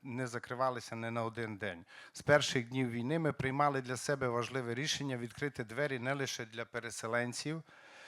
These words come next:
які шукали прихистку, а ми просто пр-,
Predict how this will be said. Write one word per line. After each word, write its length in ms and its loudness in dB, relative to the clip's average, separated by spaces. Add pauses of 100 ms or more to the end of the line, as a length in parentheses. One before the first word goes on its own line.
(140)
які 260 0
шукали 460 4
прихистку, 840 -2 (420)
а 340 8 (760)
ми 180 2
просто 440 2
пр-, 180 -4